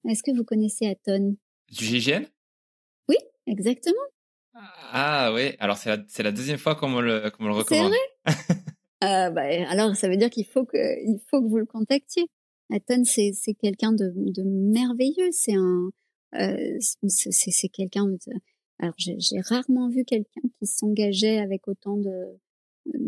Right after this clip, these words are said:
Speaker 1: ouais, de loyauté, d'amitié, de fraternité. Euh, je veux dire, il est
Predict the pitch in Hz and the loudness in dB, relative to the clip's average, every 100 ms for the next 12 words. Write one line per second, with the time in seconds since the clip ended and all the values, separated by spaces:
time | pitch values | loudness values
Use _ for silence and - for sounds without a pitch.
0 | - 208 233 220 196 190 208 208 208 - | -4 0 0 2 0 2 2 2 0 0
1 | 214 214 202 202 202 - 208 - - 202 | 0 2 2 0 0 -2 -4 -4 -6 -2
2 | 208 214 214 - 208 214 208 196 196 214 | 0 2 2 2 2 2 2 -2 -6 -12
3 | 202 202 202 202 | -20 -20 -20 -20